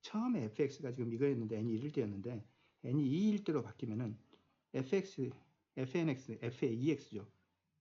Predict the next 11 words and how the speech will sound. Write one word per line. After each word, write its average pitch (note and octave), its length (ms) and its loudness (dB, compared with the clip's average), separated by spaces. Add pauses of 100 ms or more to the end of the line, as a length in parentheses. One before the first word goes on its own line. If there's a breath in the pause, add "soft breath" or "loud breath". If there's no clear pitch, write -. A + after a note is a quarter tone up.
(760)
여기가 C3+ 220 2
이가, C3+ 280 2
이 D3 920 -2
엑스가 C#3 260 2
들어가니까 B2+ 400 -2
사 B2+ 160 -8
파이 C3 240 -4
X가 A2 240 -4
되는 G#2 160 -4
거죠. G#2 140 -4
그죠? G#2 240 -6